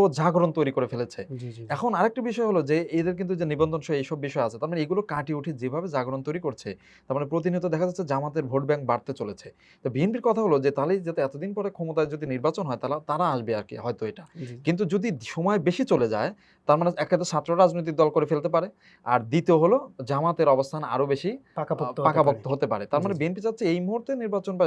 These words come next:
Speaker 1: এক কথা যদি তিন মাস বা, আহ, খুব তাড়াতাড়ি নির্বাচন হয়, বিএনপি যেভাবে একচ্ছত্রভাবে আধিপত্য করে নির্বাচন জিতে আসার নিশ্চয়তা আছে,
Speaker 2: জি।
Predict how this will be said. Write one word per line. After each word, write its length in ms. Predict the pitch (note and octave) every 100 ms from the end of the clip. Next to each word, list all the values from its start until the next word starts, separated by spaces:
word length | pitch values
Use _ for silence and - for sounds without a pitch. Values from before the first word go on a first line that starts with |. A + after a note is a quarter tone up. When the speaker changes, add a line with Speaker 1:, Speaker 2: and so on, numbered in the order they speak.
| C#3
Speaker 1:
এক 160 | C3 B2+
কথা 200 | D3 D3
যদি 220 | C3+ C#3 C#3+
তিন 160 | C#3+ C#3
মাস 160 | C3+
বা, 120 | C3
আহ, 240 | C3+ B2 A#2+
খুব 160 | - C3
তাড়াতাড়ি 300 | C3+ C3 C#3
নির্বাচন 320 | D3 C#3 C3
হয়, 120 | G#2+ - - -
বিএনপি 260 | B2 D3 E3+
যেভাবে 420 | B2+ D3 F#3 G3+
একচ্ছত্রভাবে 640 | D#3+ E3 - E3+ E3+ D#3+ D3+
আধিপত্য 320 | C3 D3+ D3
করে 120 | D3
নির্বাচন 320 | C#3 B2+ C3 C3
জিতে 200 | B2 B2+
আসার 140 | C#3+
নিশ্চয়তা 400 | D#3 B2+ B2 A#2 A2
আছে, 220 | - G2+
Speaker 2:
জি। 300 | - -